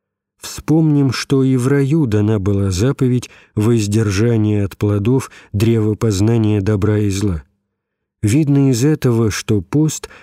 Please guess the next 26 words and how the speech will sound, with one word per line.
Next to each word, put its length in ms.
сроден 560
естеству 720
человека. 720
Но 140
если 440
бы 180
по 140
этой 420
нужде 500
поста 560
Бог 340
не 100
благоволил 640
сотворить 640
в 80
таком 320
обилии 540
благ 400
земных, 580
тогда 340
пост 420
у 40
всех 340
был 280
бы 200
невольный. 760